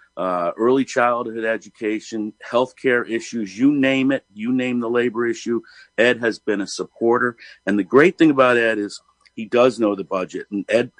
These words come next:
I, I would say Dave mentioned that he knows it better than many of us lay people in labor. I would also go further and say, Ed, you know it more than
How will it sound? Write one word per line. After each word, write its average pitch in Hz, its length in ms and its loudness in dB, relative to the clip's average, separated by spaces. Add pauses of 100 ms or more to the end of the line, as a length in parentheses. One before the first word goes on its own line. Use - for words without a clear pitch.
I, 110 180 4
I 120 140 0
would 127 180 -2
say 113 240 2
Dave 117 540 0
mentioned 104 420 -2
that 98 80 -4
he 101 60 -2
knows 104 320 0
it 95 100 -12
better 104 220 2
than 98 180 -2
many 104 220 0
of 95 80 -2
us 98 180 -8
lay 101 220 -4
people 98 400 -6
in 92 260 -12
labor. 101 420 0 (380)
I 185 140 6
would 190 180 6
also 131 320 0
go 113 220 -4
further 104 400 -4
and 92 100 -8
say, 95 320 -2
Ed, 98 320 -4
you 104 180 -4
know 101 300 0
it - 140 -6
more 98 360 0
than 87 280 -10